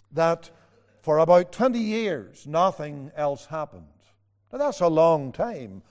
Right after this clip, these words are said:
in a relative sense. If we, if a church body, a congregation, whatever one it might be, was building a new building,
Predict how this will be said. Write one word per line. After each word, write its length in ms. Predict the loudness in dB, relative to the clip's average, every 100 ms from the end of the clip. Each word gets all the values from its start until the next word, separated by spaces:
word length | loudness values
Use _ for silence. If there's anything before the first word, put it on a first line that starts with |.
| _ _ _ -8
in 140 | -6
a 260 | -4 -6 -10 _
relative 520 | -2 2 4 2 -2
sense. 720 | -10 -6 -6 -6 -14 -20 -20 _ _ _ _ _
If 140 | -4 -4
we, 400 | -4 -4 -6 -10 _ _ _ _ _ _ _ _ _ -6
if 120 | -6
a 60 | -2
church 580 | 0 0 -2 -12 -20 _ _ -8
body, 380 | 0 0 0 -6
a 80 |
congregation, 800 | -6 -2 -2 -4 -6 -6 -8 -12
whatever 280 | -10 -8 -6
one 140 | -6
it 100 | -8
might 260 | -8 -8 -8
be, 340 | -8 -8 -10 -16 _ _ _ _ -6
was 220 | -4 0
building 400 | 0 0 -2 -8
a 60 |
new 200 | -10 -10
building, 480 | -4 -2 -2 -6 -14